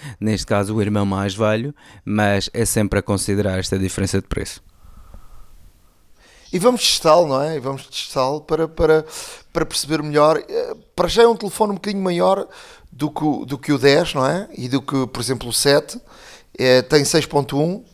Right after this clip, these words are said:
Speaker 2: os outros têm cinco ponto oito, não é? É um bocadinho maior. Eh, e depois é um, é um telefone que, ehm,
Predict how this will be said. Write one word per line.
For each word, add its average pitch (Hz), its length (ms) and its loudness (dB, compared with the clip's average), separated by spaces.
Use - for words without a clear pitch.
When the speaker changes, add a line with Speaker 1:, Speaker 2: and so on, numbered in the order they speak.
Speaker 2:
os 123 160 -4
outros 135 160 0
têm 135 200 0
cinco 123 260 -4
ponto 123 260 -2
oito, 139 320 0
não 123 140 -6
é? 151 120 -8
É - 80 -6
um - 40 -2
bocadinho 170 280 -2
maior. 147 640 4
Eh, 147 460 2
e 180 80 -6
depois 202 340 0
é 208 60 8
um, 202 240 0
é - 60 0
um 185 100 0
telefone 165 520 -2
que, 135 440 -2
ehm, 113 840 2